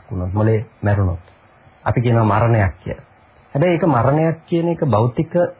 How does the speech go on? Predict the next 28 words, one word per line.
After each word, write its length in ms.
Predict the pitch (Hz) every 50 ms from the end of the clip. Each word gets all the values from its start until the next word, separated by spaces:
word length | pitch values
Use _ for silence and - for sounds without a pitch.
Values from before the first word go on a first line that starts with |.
| _ _
විද්‍යාවෙන් 680 | - 143 147 147 139 143 139 131 123 107 98 95 98 101 - -
කතා 340 | - - - 107 - 110 107
කළාට 340 | 104 - 101 98 104 123 -
ඒක 160 | 165 143 127
අපි 160 | 143 131 - 139
ධර්මයේ 380 | 113 107 110 135 147 175 196
පැත්තෙන් 340 | 185 185 165 - - 156 143
කතා 260 | 139 139 135 - 135
කරන්නේ 300 | 131 135 135 131 127 123
නැහැ 180 | 123 123 139 180
ඒක 100 | 165 160
මරණයක් 440 | 175 175 175 - 160 135 107 85 80
කියලා. 300 | - - - - - - - _ _ _ _ _ _ _ _ _ _ _ _ _ _ _ _ _ _ _ _ _ _ _ -
අපි 220 | 127 120 - 131 117 107 - -
ධර්මයේ 380 | 127 110 117 127 165 202 208 208
පැත්තෙන් 340 | - 151 120 - - 104 95
කතා 260 | 85 - - - -
කරන්නේ 300 | - - 87 82 73 76
මොනවද? 280 | 87 87 - - - - _ _ _ _ _ _ _ _ _ _ _ _ _ _ _ _ _ _ _ - - - - _ _ _ -
අපි 180 | - - 117 107 - - 120
ධර්මයේ 400 | 107 98 104 117 135 160 180 185
පැත්තෙන් 320 | - 147 - - - 98
කතා 280 | 95 - 98 - 95 92
කරන්නේ 320 | 87 - 92 95 95 113 131
ඊට 120 | 131 123
වඩා 260 | 113 107 101 110 139
වෙනස් 340 | 147 113 110 123 151 143 - -
අදහසක්. 400 | 101 90 - 92 - - -